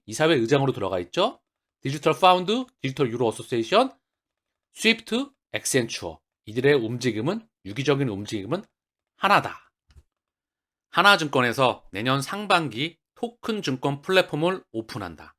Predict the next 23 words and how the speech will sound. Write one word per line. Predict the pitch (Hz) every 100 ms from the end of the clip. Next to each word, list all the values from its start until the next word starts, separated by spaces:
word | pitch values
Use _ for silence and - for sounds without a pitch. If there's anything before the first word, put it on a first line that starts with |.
| _ _ _
시장 | - 175 208 202
선점에 | - 277 302 277 202
나선다. | 117 107 92 82 - _ _ _ _ _
자, |
시장 | - - 185 233
선점에 | 220 - 311 311 254
나선다는 | 147 139 131 120
말을 | 98 101
하고 | 123
있어요. | 101 - 90 90 190 277 _ _ _ _ _ _ _ _
내년에 | 107 156 214 202 117 -
상반기에 | - - 294 302 269 113 92 127 247 _ _ _
이천이십사 | 135 196 - - 202 147 139 - 107
년도 | 123 135 139
상반기 | 139 220 233 214 160 92 -
일월부터 | 175 220 185 - 147
유월 | 107 120 110
달 | 107 190 - _ _ _ _ _
토큰 | - 233 - 247 233
증권 | - 131 165 165
플랫폼을 | - 254 254 220 -
오픈을 | 147 175 240 190
해서 | 110 151 110